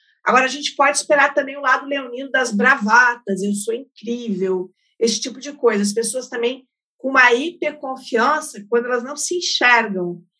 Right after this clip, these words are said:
que é a cegueira do fogo, né? "Eu acho que eu sou maravilhoso, eu tô arrebentando", e o,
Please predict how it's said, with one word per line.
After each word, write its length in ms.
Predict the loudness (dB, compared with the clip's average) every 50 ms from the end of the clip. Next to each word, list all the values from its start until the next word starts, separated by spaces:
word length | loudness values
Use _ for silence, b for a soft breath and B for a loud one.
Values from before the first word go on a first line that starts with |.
| _ _ _ _
que 80 | 2 4
é 40 | 6
a 120 | 6 4
cegueira 560 | 2 -2 -4 -4 -4 -2 0 0 2 2 0
do 100 | -2 -4
fogo, 400 | -12 -6 0 2 2 2 2 0
né? 160 | 0 0 0 0
"Eu 140 | 2 4
acho 240 | 4 4 2 0 -4
que 60 | -10
eu 40 | -12
sou 180 | -12 -12 -6 0
maravilhoso, 680 | 2 4 4 4 2 2 0 0 2 2 2 0 -2 -4
eu 60 | -6
tô 60 | -4 -2
arrebentando", 800 | -2 -2 -2 -2 -4 -6 -6 _ -2 -2 -2 -2 -4 -6 -8 -14 _ b b b b b b b b b
e 80 | -6 -4
o, 160 | -4 -4